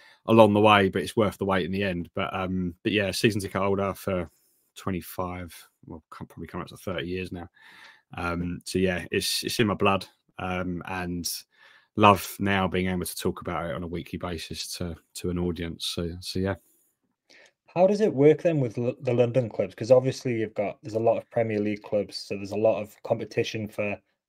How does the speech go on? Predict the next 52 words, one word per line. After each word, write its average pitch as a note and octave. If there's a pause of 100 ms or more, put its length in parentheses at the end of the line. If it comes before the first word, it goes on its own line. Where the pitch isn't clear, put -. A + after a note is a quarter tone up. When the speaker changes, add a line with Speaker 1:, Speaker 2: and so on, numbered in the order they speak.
(120)
Speaker 2:
fans A2
and G#2
where G#2+
they're G#2
gonna G#2
pull. A2
So B2+
is A#2+
it C3
mainly, C3
like A2+
you A2+
said, G2+
kind A2
of G2+
like G2+ (140)
family G#2+
connections, A#2 (180)
um, G2
with G2+
a, G2 (140)
a -
club G2
like G#2
West A2
Ham, D3 (360)
or G2+
is G#2
it G2+
where A2
you A2
were G2+
brought G#2
up, A2 (100)
or F#2
how A#2+
does A2
it F#2
sort F#2
of F#2
work G#2
in G#2
that F#2
sense? - (400)
Speaker 1:
I -
think, F3+
I -
think D3+
it's F2+
a G#2
mixture G#2
of, -